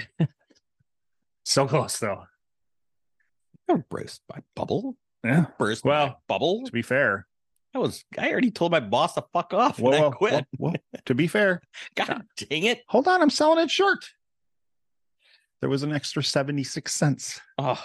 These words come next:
Speaker 2: no, I'm glad I did it then. I'm glad I quit.
Speaker 1: One hundred dollars and seventy-six cents.
Speaker 2: Keep it rolling, people. Keep that YouTube channel rolling.
Speaker 1: Mm.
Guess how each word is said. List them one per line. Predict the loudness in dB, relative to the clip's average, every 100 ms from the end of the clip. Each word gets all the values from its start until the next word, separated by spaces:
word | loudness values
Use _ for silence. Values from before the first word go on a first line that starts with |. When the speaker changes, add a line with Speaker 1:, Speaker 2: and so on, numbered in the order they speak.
| -12
Speaker 2:
no, | -12 -10
I'm | -6 -4
glad | 0 2 2
I |
did | 0 -2
it | -6
then. | -10 -10 -4
I'm | -2 -2 0
glad | 0 0
I | 0
quit. | 0
Speaker 1:
One |
hundred | 0 -4 -12
dollars | -14 -18 -20 -18
and | -14
seventy-six | -12 -10 -4 -4 -2 -6 -6 -8 -6 -6 -8 -14 -16 _
cents. | -14 -12 -10 -12 -12 -12 -10
Speaker 2:
Keep | -4
it | 0
rolling, | 2 2 0 -4
people. | -6 -4 -2 -2
Keep | -2 -4 0
that | 0 0
YouTube | -6 -2 -2 -2
channel | -2 0 0
rolling. | 2 2 2 0 -4 -8 _ -8
Speaker 1:
Mm. | -8